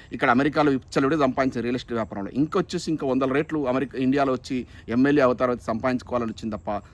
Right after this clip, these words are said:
సమా-, మీకేదో సేవ చేద్దామని రాలేదు. సేవ చేసే గుణం ఉంటే మొన్న ఆమె స్వయాన ఆమె కుటుంబానికి చెందినటువంటి, ఆ, ప్రేమలతారెడ్డి గారు పాపం వడ్లు అమ్ముకోవడానికి వచ్చి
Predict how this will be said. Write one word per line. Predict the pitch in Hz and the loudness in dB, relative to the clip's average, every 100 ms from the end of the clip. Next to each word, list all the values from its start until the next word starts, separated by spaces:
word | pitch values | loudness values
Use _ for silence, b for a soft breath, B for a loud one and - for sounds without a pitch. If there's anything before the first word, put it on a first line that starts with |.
| - | -8
సమా-, | - 120 127 120 | -2 0 0 0
మీకేదో | 120 127 120 | 0 -2 -4
సేవ | - 127 | 0 2
చేద్దామని | 135 123 117 110 | 2 2 0 -2
రాలేదు. | 104 98 - - | -4 -6 -10 -10
సేవ | - 127 | -2 2
చేసే | 151 160 156 | 4 4 2
గుణం | 135 147 139 | 0 2 2
ఉంటే | 139 110 120 B B - | 0 0 -2 B B -6
మొన్న | 110 131 147 107 147 b - | 2 4 4 4 -2 b -4
ఆమె | 113 147 | 2 2
స్వయాన | - 120 160 190 | 4 4 6 6
ఆమె | 160 147 | 4 0
కుటుంబానికి | 151 165 160 156 147 | -2 -2 0 0 0
చెందినటువంటి, | 143 127 131 123 101 139 B B - | 0 0 -2 -2 -2 -6 B B -8
ఆ, | 165 | -6
ప్రేమలతారెడ్డి | - 117 143 160 160 139 131 | -2 2 4 6 6 4 2
గారు | 123 110 | 2 0
పాపం | - 113 104 107 | 0 -4 -2 -4
వడ్లు | 127 165 | 4 4
అమ్ముకోవడానికి | 156 156 139 127 - | 4 4 2 2 -2
వచ్చి | - | -8